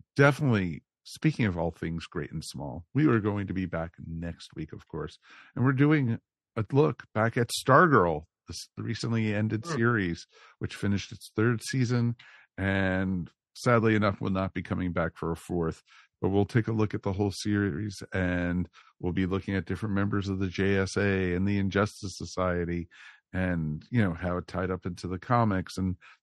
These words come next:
Speaker 1: the looks of it and everything. And it should be a ton of fun to do. And, you know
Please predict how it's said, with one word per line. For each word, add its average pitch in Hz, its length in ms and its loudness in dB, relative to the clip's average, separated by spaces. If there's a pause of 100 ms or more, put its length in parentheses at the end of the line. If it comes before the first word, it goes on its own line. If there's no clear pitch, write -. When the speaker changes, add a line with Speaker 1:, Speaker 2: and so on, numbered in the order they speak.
Speaker 1:
the 101 60 0
looks 98 360 -2
of 90 180 -2
it 90 200 -2
and 87 100 -4
everything. 82 360 -4
And 127 100 -2
it - 20 -8
should - 160 -12 (140)
be 170 60 -8
a - 180 -6
ton - 300 -6
of 90 100 -6
fun 76 360 -8
to 80 80 -8
do. 82 360 -4 (480)
And, 87 560 0
you 104 80 -2
know 95 240 -4